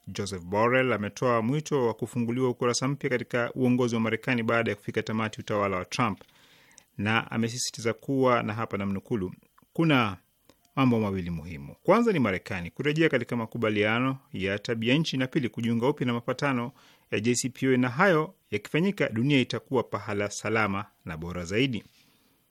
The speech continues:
Alipoulizwa na wanahabari kuhusu hatua ya mwanzo au hatua za mwanzo zinazopaswa kuchukuliwa na serikali ya Biden, mkuu wa sera za nje wa Umoja wa Ulaya amebainisha kuwa hatua muhimu ya kwanza ya Marekani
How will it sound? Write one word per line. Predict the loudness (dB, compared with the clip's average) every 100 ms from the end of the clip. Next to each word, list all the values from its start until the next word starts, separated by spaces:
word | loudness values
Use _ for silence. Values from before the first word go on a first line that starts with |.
| _ _ _ _
Alipoulizwa | 0 6 6 8 6
na | 4
wanahabari | 4 2 4 4 4
kuhusu | 0 0 -2
hatua | -2 0 2 2 0 -6 _ -8
ya | -4 -2
mwanzo | 0 2 0 -2 -4 -6 -8 _ _ _ -20 -20 -16 -4
au | 0
hatua | 0 0 2 2
za | 4
mwanzo | 4 4 4
zinazopaswa | 2 0 -2 -4 -4 -4 -4
kuchukuliwa | -8 -8 -10 -4 -2 -2
na | -2
serikali | -4 -6 -4 -4 -4
ya |
Biden, | -2 0 0 0
mkuu | -2 -2 0 0 0 -2
wa | -2
sera | 0 -2
za | 0 -2
nje | -2
wa | -2
Umoja | -2 -2
wa | 0
Ulaya | 0 0
amebainisha | 0 -2 -2 -2 -4 -8
kuwa | -2 0 -2 -2
hatua | 0 2 2
muhimu | 0 -2 -4
ya | -4
kwanza | -4 -4 -4
ya | -6
Marekani | -8 -8 -2 0 -2